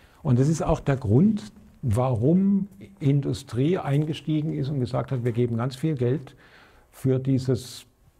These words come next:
C F S, Commonwealth Fusion Systems, das eine M-I-T-Ausgründung ist. Das ist nicht nur, dass die Leute einen Fusionsreaktor haben wollen,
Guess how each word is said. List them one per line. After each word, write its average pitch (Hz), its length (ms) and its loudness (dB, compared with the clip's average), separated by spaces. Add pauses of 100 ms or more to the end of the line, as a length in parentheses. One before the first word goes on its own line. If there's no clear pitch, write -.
(380)
C 131 180 -2
F 131 100 -4
S, 170 300 -4
Commonwealth 131 460 -2
Fusion 143 340 -2
Systems, 175 460 -2
das 120 120 -2
eine 131 160 -2
M-I-T-Ausgründung 160 1040 0
ist. 143 160 -2
Das 120 140 -2
ist 107 120 -4
nicht 135 400 4
nur, 165 200 4
dass 131 160 0
die 139 80 -2
Leute 120 260 0
einen 117 100 0
Fusionsreaktor 123 800 -2
haben 123 220 -2
wollen, 135 240 -2